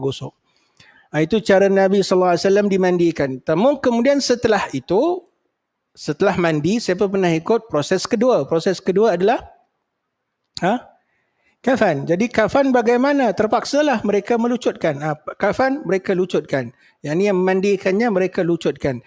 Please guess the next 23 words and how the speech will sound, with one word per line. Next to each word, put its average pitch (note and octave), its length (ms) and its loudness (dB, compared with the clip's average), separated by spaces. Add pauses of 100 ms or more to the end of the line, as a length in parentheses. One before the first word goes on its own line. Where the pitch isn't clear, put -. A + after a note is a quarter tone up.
(220)
Kerana F3+ 400 0 (160)
hadis F#3 480 0
Nabi F3 320 0
sallallahu E3 640 -2
alaihi F3 320 0
wasallam, F#3+ 560 0
Rasul D#3 320 -4
sallallahu E3+ 480 0
alaihi E3+ 320 0
wasallam E3 640 -2
meninggal F#3 640 0 (240)
dikafani F#3+ 880 0
dengan G3 480 0 (440)
tiga. F#3+ 480 0 (160)
Berarti F3 400 -2
mereka F3 240 -4
lucutkan F#3 480 -4
pakaiannya D3+ 480 -4
setelah E3 400 -2 (160)
itu. B2 240 -10 (320)
Dikafani G3+ 800 0
dengan G#3 320 0
memakai G#3+ 640 0